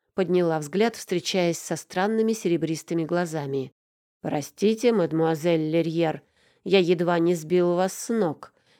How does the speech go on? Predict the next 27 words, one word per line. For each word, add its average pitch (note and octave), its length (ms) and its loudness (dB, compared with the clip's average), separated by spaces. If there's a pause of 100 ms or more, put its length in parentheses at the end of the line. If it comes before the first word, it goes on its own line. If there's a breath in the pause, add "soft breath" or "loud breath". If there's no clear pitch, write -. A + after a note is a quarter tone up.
бесстрастно F3 680 -2
сказал E3 440 -2
магистр E3 520 -2
пустоты, A3 680 -2 (500 soft breath)
оправдывая E3+ 720 0
свой E3+ 300 -2
титул. E3 520 -4 (300)
И A3 80 0
я G#3 240 6
никак G3+ 460 2
не E3 80 0
могла E3 320 0
поверить, E3+ 680 -2 (260)
что - 280 -2
это F#3+ 240 2
тот F#3+ 200 -2
самый D#3 380 -2
Пьер, G3+ 420 2 (420)
который F#3+ 440 2
помогал E3+ 500 -2
спасать E3+ 520 -6
Анри. F#3 380 -2 (380)
Ничего, F#3+ 640 0 (480)
это B3+ 200 2
я G#3+ 260 4
была E3 240 0
неосторожна, D#3+ 880 -2